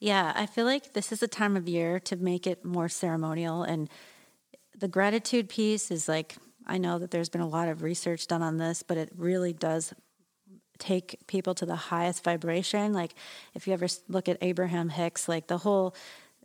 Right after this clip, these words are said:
really deeply experiencing gratitude is the highest vibration on the planet. So even if just writing that list in one five minute, like, set a five minute timer and write, like, the top things you're grateful for right now in this moment,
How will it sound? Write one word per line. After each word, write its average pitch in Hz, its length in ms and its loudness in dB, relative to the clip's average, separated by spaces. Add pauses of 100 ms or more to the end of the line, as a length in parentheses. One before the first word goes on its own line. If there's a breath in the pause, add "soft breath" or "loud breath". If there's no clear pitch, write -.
really 240 520 4
deeply 202 440 2
experiencing 185 600 2
gratitude 175 680 2
is 175 140 0
the 185 100 0
highest 185 500 0
vibration 175 540 0
on 160 120 -2
the - 60 -2
planet. - 520 -4
So 170 260 0
even 208 260 2
if 233 200 0 (480 loud breath)
just 202 220 0
writing 196 380 4
that 202 200 2
list 185 380 0
in 170 220 0
one 202 360 4 (540 loud breath)
five 196 300 4
minute, 165 280 4
like, 147 140 0
set 190 180 0
a 190 60 2
five 175 300 2
minute 185 220 0
timer 165 340 0
and 170 220 -2
write, 170 180 2
like, 180 180 -4
the 170 120 -4 (120)
top 196 440 0
things 175 340 0
you're 175 100 -4
grateful 170 400 0
for 170 260 -4
right 165 360 -2
now 165 220 2
in 160 80 -2
this - 180 -6
moment, 160 380 -2